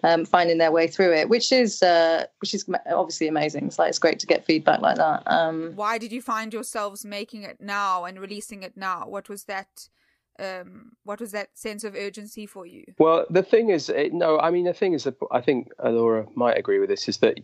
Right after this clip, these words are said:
Speaker 3: you know, there she is, left to her own devices, you know, and me the same, is generally what we do is we, we just make things, you know, we make bits of music or we make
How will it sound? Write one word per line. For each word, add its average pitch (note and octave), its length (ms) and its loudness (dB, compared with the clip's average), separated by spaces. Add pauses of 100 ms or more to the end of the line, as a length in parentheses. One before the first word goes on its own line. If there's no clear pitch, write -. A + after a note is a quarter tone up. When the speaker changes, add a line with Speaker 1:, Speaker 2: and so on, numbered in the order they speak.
Speaker 3:
you C3 120 2
know, G2+ 220 0
there A#2 180 4
she A2 280 2
is, G2 280 0 (640)
left A#2+ 260 0
to B2 60 2
her A2+ 180 4
own G#2 100 0
devices, G2 640 0
you A2 80 4
know, G2 340 2
and G2+ 280 4
me G2+ 200 4
the F#2+ 100 0
same, F#2+ 480 2
is - 140 0
generally A2 380 4
what G2+ 160 4
we G#2 100 -2
do G#2 220 0
is G2 140 0
we, G2 300 -2 (600)
we A2+ 140 2
just A2 320 0
make G#2 380 2
things, F#2+ 500 2
you G2 80 4
know, F#2+ 180 4
we F#2+ 140 4
make F#2+ 420 0
bits - 200 0
of F#2+ 80 -6
music A2 500 2
or G2+ 60 4
we F#2+ 120 0
make G2+ 240 -2